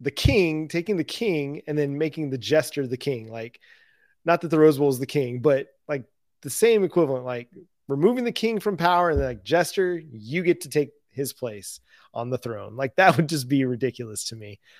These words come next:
Uh, hey, but shout out to Duke's Mayo Bowl. Sorry, I'm not trying to disrespect you, but you're not the Rose Bowl. It's just,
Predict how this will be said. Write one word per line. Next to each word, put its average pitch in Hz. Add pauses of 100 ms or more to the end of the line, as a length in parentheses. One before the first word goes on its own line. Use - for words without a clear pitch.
Uh, 143
hey, 143 (340)
but 151
shout 180
out 175
to 175
Duke's 156
Mayo 139
Bowl. 135
Sorry, 147
I'm 139
not 143
trying 156
to 143
disrespect 143
you, 131
but 127 (800)
you're 160
not 175
the 180
Rose 151
Bowl. 101 (160)
It's 151
just, 156